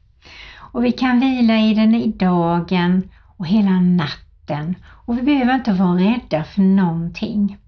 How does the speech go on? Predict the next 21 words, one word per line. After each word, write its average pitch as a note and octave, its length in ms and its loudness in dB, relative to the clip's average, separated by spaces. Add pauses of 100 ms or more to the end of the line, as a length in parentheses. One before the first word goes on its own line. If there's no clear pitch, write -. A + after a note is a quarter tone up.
(580)
Och B3 100 -2
det C4 80 0
finns B3+ 240 -2
alltid C#4 500 -2
förlåtelse, A3+ 1080 -2 (280)
det G3+ 100 -6
finns F#3+ 300 0
alltid G3+ 440 0
upprättelse, G#3 1160 -2 (320)
det G3+ 80 -4
finns F#3+ 260 -2
alltid F#3+ 420 -2
ömhet A3+ 800 2
och G#3+ 80 2
kärlek F#3 1000 0
och A3 180 -4
tid G3 640 -2
som F#3 240 0
Gud E3 320 -4
ger D#3 240 -8
oss. F#3+ 300 -12